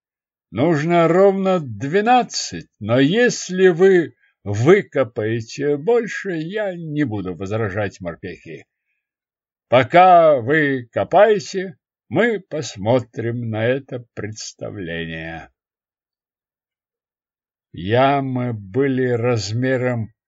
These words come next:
шесть на два фута и два фута глубиной.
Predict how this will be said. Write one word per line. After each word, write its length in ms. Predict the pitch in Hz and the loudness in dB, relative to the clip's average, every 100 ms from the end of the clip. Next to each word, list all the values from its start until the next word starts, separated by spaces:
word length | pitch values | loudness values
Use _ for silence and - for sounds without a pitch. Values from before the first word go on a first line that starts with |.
| _ _ _ | _ _ _
шесть 1120 | - - - 143 147 113 - - - - - _ | -8 -4 0 2 2 -2 -12 -20 -20 -20 -20 _
на 200 | 80 98 | -10 -10
два 300 | 98 101 123 | -8 -4 -4
фута 420 | 117 - 123 110 | -6 -12 -10 -8
и 80 | 101 | -10
два 260 | 87 107 104 | -8 -8 -8
фута 320 | 110 101 101 | -10 -10 -10
глубиной. 720 | 90 101 92 98 90 82 78 | -8 -8 -8 -8 -8 -10 -14